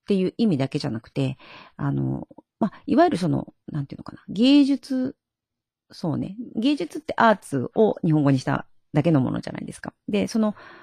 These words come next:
アーツっていうことに含まれている意味としては、答えが出ないものを考える学問っていうことらしいんですよね。なので、芸を、まあ、日本も結局芸を追求するっていう意味ではまあ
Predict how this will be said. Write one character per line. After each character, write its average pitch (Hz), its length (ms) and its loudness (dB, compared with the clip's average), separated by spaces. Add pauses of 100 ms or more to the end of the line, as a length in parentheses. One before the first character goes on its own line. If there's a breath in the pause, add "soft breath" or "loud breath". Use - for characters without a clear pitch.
(140 loud breath)
ア 330 100 0
ー 392 120 0
ツ - 160 -16
っ - 20 -20
て - 160 -6
い 147 40 2
う 139 60 -2
こ - 160 -10
と 165 140 -2
に 143 520 0
含 - 220 -4
ま 196 100 0
れ 185 100 -2
て - 120 -4
い 135 40 -2
る - 120 -8
意 180 100 0
味 156 100 0
と - 120 -10
し - 60 -12
て 170 100 -8
は、 180 280 -4
答 370 340 -2
え 359 60 -2
が 170 140 2
出 208 140 2
な 220 120 2
い 170 60 2
も 151 140 2
の 196 120 2
を 165 40 -2
考 160 360 2
え 151 80 4
る - 140 -4 (720)
学 147 240 -2
問 139 160 6
っ 214 40 -8 (360)
て - 80 -4
い 160 40 0
う - 40 0
こ 147 120 -4
と 156 120 0
ら 143 120 2
し - 100 -6
い 151 60 -4
ん - 40 -8
で - 80 -12
す - 120 -12
よ 143 60 -4
ね。 175 160 -6 (760 loud breath)
な 226 120 0
の 170 120 4
で、 151 200 2
芸 277 440 6
を、 143 220 -2 (140)
ま 254 140 8
あ、 - 80 -2 (360 loud breath)
日 262 120 4
本 339 340 2
も 143 200 -2
結 165 200 -10
局 208 260 -4
芸 269 240 2
を 165 120 2
追 165 240 -6
求 175 160 -4
す 190 100 -6
る 185 80 -2
っ 190 40 -6
て - 140 -8
い - 280 -4
う 214 100 0
意 214 80 0
味 262 140 6
で 160 60 2
は 139 100 0
ま 143 100 0
あ 131 140 -6